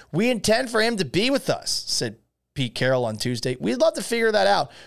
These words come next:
We're in a normal kind of mode this time of year. We're not to that topic yet specifically because we've got so many other things going on. But we'd love to have them. There's no way I could imagine playing without him." Well,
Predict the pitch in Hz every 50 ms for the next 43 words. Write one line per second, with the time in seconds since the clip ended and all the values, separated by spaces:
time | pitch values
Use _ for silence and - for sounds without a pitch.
0 | - - 165 240 294 311 269 202 175 170 175 185 185 180 - 185 165 160 151 147
1 | 143 147 147 139 131 135 - - 131 131 127 123 120 117 107 92 73 - _ _
2 | _ _ _ _ _ _ - 127 120 120 123 - 151 180 185 185 190 180 185 185
3 | 226 208 190 165 151 156 - - - 175 - - 185 180 147 135 - - 123 131
4 | 139 147 135 - 135 127 113 127 120 127 131 120 - - - 143 143 147 147 147
5 | - - - 143 139 147 143 139 - 139 135 135 131 117 - - 131 113 110 123
6 | 143 165 185 180 147 107 110 - _ - - - - - - - 165 156 165 180
7 | 170 151 170 175 175 - 240 226 180 151 139 131 127 135 139 139 135 135 - -
8 | - - - 151 151 143 139 160 165 180 165 160 156 151 147 147 143 175 156 151
9 | 147 135 127 127 123 123 131 127 120 131 113 107 107 110 123 135 180 202 214 202
10 | 156 120 98 - _ _ _ _ _ _ _ _ 339 359 339 277 247 233 233 233
11 | 233 233 -